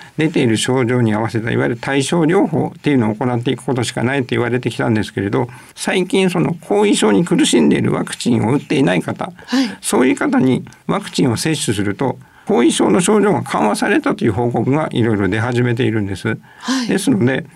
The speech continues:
Speaker 1: 必ず効果があるというわけではないんですけれど、ワクチンを打っていない方でコロナに感染して後遺症に苦しんでいらっしゃる方がいらっしゃいましたら、ワクチンを接種してみる。そうすることで後遺症が軽くなるっていうことが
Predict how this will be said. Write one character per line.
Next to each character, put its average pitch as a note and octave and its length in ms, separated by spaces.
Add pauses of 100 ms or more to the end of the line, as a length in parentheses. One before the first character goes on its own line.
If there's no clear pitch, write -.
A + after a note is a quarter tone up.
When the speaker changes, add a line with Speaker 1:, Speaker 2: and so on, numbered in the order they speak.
Speaker 1:
必 - 140 (320)
ず - 340
効 F3+ 200
果 E3 100
が B2+ 100
あ D3 40
る C#3+ 100
と B2+ 80
い B2 60
う - 20
わ G#2+ 100
け A2+ 120
で G#2+ 80
は G#2 100
な C3 120
い D#3 100
ん C3 60
で G#2+ 100
す - 100
け B2+ 80
れ G#2+ 100
ど、 D#3+ 220 (240)
ワ D3+ 140
ク - 100
チ - 160
ン A#2 80
を C3 100
打 D3 40
っ D3+ 40
て D#3+ 200
い D#3+ 80
な D#3 100
い E3+ 80
方 D3+ 300
で F#3+ 220 (100)
コ D#3+ 100
ロ D3+ 100
ナ C3 120
に A#2 120
感 B2+ 220
染 A#2+ 200
し A#2+ 60
て - 140
後 C3+ 240
遺 B2 60
症 C#3 100
に A#2+ 100
苦 B2 200
し C3+ 100
ん B2+ 80
で A#2 80
い G#2+ 60
ら A#2+ 80
っ - 20
し - 100
ゃ B2+ 40
る A#2+ 100
方 B2+ 200
が A2 100
い A2 40
ら B2 100
っ - 20
し - 100
ゃ C#3 60
い C3 40
ま B2+ 140
し B2 120
た D#3 60
ら、 D#3+ 200
ワ - 160
ク E3 100
チ - 120
ン A#2 60
を G#2+ 60
接 C#3 240
種 B2 100
し - 80
て A2+ 120
み A2 120
る。 G#2+ 160
そ F#3+ 200
う F#3 40
す F3 100
る F#3 140
こ F3+ 120
と F#3 100
で A3+ 160 (280)
後 C#3+ 200
遺 C3+ 80
症 B2 160
が A#2+ 160
軽 B2+ 240
く C3 120
な G#2 120
る G2+ 140
っ - 40 (220)
て F3 100
い - 120
う F3 40
こ - 120
と G3 80
が E3 180